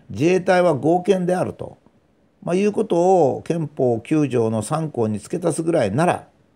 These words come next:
私はですね、私は現在の社会システムを信じて、ちゃんと最高裁判所判決をですね、表に出し、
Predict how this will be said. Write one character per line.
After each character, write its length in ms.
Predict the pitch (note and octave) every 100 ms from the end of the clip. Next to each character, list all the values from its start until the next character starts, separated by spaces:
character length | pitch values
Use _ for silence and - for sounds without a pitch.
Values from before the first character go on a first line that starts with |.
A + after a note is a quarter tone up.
| _
私 300 | - D3+ D3
は 80 | G3
で 80 | B2
す 80 | -
ね、 240 | G#2+ - _ _ _ _
私 360 | A2+ D3+ D3+ G#3
は 320 | G#3 D3 - _ _ _ _
現 200 | C3+ D#3
在 260 | C3+ B2+ G#2+
の 360 | D3+ D3 F#2 - _ _
社 160 | -
会 220 | A#2+ C#3 B2+
シ 140 | C3
ス 100 | -
テ 100 | A2+
ム 160 | F2 - _ _ _
を 220 | D3 D#3+ -
信 320 | - F3+ E3
じ 140 | A2 F#2+
て、 320 | B2+ B2 - _ _ _ _ _
ち 80 | C#3+
ゃ 80 |
ん 80 | E3
と 160 | F3 D3
最 220 | C#3 C3+
高 180 | C3+ B2+
裁 200 | A#2+ A#2
判 220 | A#2 G#2+
所 120 | A2
判 220 | G#2+ A#2
決 260 | A2 F2+ -
を 100 | A2+
で 80 | -
す 80 | A2
ね、 240 | B2 - - - _ -
表 340 | B2+ D3+ C#3+
に 100 | G2+
出 140 | A2 A#2
し、 200 | -